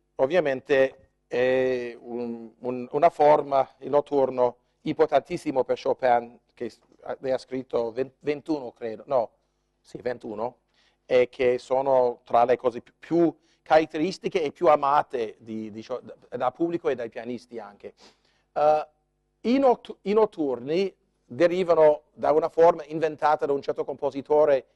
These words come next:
irlandese, John Field, come ho già accennato, eh, che Chopin aveva sentito varie volte a, a Varsavia, perché Field per molti anni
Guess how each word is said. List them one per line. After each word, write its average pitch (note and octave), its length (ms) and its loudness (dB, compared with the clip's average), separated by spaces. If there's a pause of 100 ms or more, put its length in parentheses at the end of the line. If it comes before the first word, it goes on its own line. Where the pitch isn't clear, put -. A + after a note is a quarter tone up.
(120)
irlandese, C#3+ 1000 0 (300)
John C#3 400 0
Field, A#2+ 520 -8
come A2+ 520 -8
ho - 540 -20
già A2+ 120 -10
accennato, A#2+ 720 0 (380)
eh, C3+ 220 4
che D#3+ 180 -6
Chopin F#3 520 4
aveva D#3 300 0
sentito G3+ 380 -6
varie D3 240 4
volte C3 420 -2
a, A2+ 400 -8
a - 760 -12
Varsavia, E3+ 540 2
perché F3 220 -8
Field A#3 360 -2
per E3 160 -2
molti D#3+ 280 -2
anni D#3 460 -6